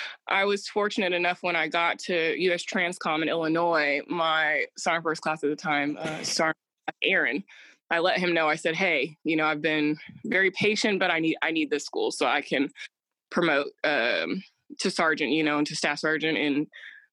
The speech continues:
he, he was like, "Hey, you know, look it up. We'll get the forty-one eighty-seven in." And, um, I went to A L C. Now, backtracking,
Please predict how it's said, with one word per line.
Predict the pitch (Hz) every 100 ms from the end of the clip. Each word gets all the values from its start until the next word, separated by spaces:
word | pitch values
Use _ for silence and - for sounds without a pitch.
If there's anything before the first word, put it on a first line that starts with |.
| _ _
he, | - - 180 165 160 156 143 - _ _ -
he | 175 147 143 139 - - -
was | 147 147
like, | 135
"Hey, | 147 190 - 165 -
you | 147
know, | 156 156
look | 147 151
it | 156
up. | 170 196
We'll | 156
get | 156
the | 160
forty-one | 165 160 147
eighty-seven | 151 151 151 156
in." | 180 196
And, | 156 147 143 -
um, | 147 151 151 - -
I | 151
went | 151
to | -
A | 151
L | 156
C. | - 139 151 - - -
Now, | 165
backtracking, | 160 247 302 - 202 160 160 170 156 160